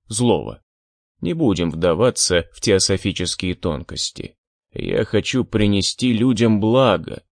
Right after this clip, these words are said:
а уж кем они меня назовут, дело десятое. А то, что вы их убивали,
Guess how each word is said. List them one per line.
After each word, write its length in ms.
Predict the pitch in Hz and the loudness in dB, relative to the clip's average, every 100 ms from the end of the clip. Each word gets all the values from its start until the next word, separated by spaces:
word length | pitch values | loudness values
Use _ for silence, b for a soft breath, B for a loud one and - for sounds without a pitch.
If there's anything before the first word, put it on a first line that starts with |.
| _ | _
а 120 | - | -4
уж 240 | 78 76 - | -2 -4 -4
кем 300 | 107 110 104 | 2 2 2
они 300 | - 90 104 | -2 0 2
меня 300 | 104 90 104 | 0 0 0
назовут, 720 | 107 92 85 80 120 156 - _ _ | 0 0 -2 -2 0 -2 -4 _ _
дело 340 | 104 117 123 113 | -6 -2 0 0
десятое. 720 | 101 - 78 - - 50 - _ _ _ _ _ - | -2 -2 -4 -6 -8 -12 -12 _ _ _ _ _ -2
А 200 | 104 107 | 0 0
то, 240 | - 160 | -2 -4
что 260 | - - 156 | -4 -2 0
вы 160 | 151 | 2
их 400 | 147 - 131 - | 0 0 -2 -2
убивали, 840 | 151 131 151 135 90 65 58 58 | -2 2 2 4 2 0 -6 -12